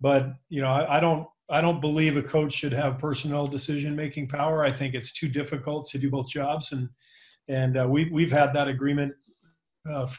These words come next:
from day one that, uh, you know, Bob and his staff would, would have personnel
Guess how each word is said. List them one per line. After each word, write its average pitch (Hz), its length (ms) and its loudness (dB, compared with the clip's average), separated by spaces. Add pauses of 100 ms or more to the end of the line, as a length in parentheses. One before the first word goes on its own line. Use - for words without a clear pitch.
(140)
from 135 280 0
day 143 180 2
one 135 500 0 (220)
that, 131 320 -6
uh, 127 240 -4 (640)
you 135 80 -6
know, 123 220 -8 (260)
Bob 143 420 2
and 135 100 2
his 135 240 2
staff 143 420 4
would, 139 240 0 (200)
would 139 180 -6
have 131 240 -2
personnel 143 720 -2